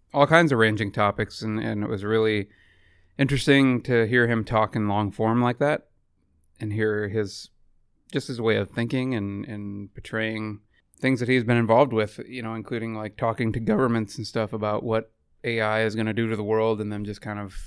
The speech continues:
glossing over it or ignoring his thoughts or whatever. It was super fascinating podcast.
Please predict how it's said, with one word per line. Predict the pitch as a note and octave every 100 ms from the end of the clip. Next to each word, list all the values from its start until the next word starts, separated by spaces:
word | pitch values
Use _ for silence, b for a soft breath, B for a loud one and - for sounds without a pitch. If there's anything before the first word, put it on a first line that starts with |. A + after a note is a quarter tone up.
| - C#3+
glossing | A#2+ A2+ G#2 A#2
over | G#2 G#2 G#2+
it |
or | G#2
ignoring | G2+ G#2 G#2+ G#2+
his | G#2 G2+
thoughts | - G#2+ G#2 - -
or | G2
whatever. | G2 G#2+ G#2+ G2+ G2
It | -
was | A2+ G#2 -
super | - C#3+ D3
fascinating | B2 A2+ A#2 A#2 A2 G2+
podcast. | G#2 G#2 - G#2